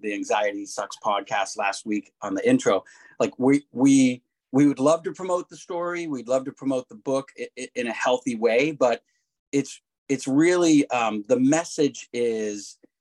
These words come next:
uh, if one person reads the story and decides to seek help through therapy, okay, like, a, a lot of it is, um, just people aren't talking about it.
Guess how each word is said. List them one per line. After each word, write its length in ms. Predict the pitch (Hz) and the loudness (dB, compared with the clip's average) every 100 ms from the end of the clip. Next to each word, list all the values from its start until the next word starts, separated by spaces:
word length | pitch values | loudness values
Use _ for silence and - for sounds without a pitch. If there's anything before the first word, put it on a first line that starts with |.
| _ _ _ | _ _ _
uh, 380 | 120 110 101 98 - | -4 -2 -2 -2 -2
if 180 | 123 123 | -4 0
one 400 | 120 147 170 170 | 2 4 4 0
person 540 | 160 143 135 131 117 | 0 0 0 -2 -4
reads 480 | 110 127 127 113 107 | -2 -2 -2 -4 -8
the 80 | 117 | -8
story 720 | - 123 117 117 110 101 95 _ _ _ - | -4 2 4 4 2 -2 -8 _ _ _ -4
and 180 | 110 101 | -4 -2
decides 540 | - 117 113 113 110 - | -2 0 2 2 -2 -4
to 340 | 120 107 98 _ _ | 0 0 -2 _ _
seek 500 | - - 151 135 - - | -14 -4 2 2 0 -8
help 360 | - 127 98 - _ _ _ | 0 0 0 -6 _ _ _
through 220 | 127 127 | -4 -2
therapy, 680 | 110 - 123 107 95 90 67 _ _ _ _ - | -2 0 2 2 0 -4 -16 _ _ _ _ -12
okay, 360 | 98 113 101 | -6 -2 0
like, 200 | 98 98 - | 0 -2 -2
a, 140 | 107 - | -4 0
a 40 | 117 | 2
lot 240 | 123 135 | 4 4
of 120 | 143 | 2
it 100 | 123 | 0
is, 360 | 117 110 104 - | 0 -2 -8 -12
um, 340 | 107 104 95 95 _ _ _ - | -10 -10 -10 -14 _ _ _ -8
just 160 | 139 - | -8 -4
people 300 | 190 185 156 | 0 2 4
aren't 240 | 139 139 | 4 2
talking 420 | - 147 143 147 113 | 0 -2 0 -2 -2
about 300 | 107 90 | -4 -6
it. 120 | 90 | -10